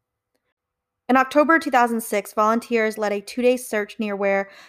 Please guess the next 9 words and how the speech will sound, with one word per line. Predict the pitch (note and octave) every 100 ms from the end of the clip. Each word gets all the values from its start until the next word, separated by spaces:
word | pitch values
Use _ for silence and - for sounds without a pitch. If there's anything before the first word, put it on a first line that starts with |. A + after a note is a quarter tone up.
| -
Mara's | A3 G#3+ G#3+ G#3
car | - G#3
was | G3 G3 G#3
found, | - B3+ C#4 D#4 D#4 _ _ - _ -
and | A3+ A3 G#3+ G#3+ G#3+
during | A3+ A#3+ B3+ B3+
that | A#3 -
time | - G#3+ A3+
frame, | A3+ A3 G#3+ G#3 G#3